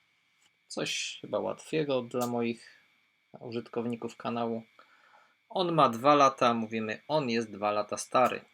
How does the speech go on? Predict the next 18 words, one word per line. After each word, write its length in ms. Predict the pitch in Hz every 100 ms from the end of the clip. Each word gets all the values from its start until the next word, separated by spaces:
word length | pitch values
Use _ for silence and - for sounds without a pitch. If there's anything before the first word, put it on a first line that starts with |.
| _ _ _ -
Er 200 | 185 175
ist 200 | 160 - -
zwei 360 | - 123 120
Jahre 440 | 113 110 107 110 -
alt. 600 | 135 110 98 - - - _ _ _ _ _ _ _ _ _ _ _ _ _ _ _ _ _ _ _
Może 240 | - 117 113
sobie 300 | - 110 110
rozwińmy, 580 | 117 113 123 120 113 104
bo 100 | 113
to 120 | -
taki 240 | - -
prosty 420 | 101 120 113 -
zwrot. 360 | 104 110 113 110 -
On 160 | 117
ma 160 | 117 110
dopiero 720 | 101 120 113 - 151 175 117
dwa 240 | 101 110
lata. 480 | 104 98 - 104 107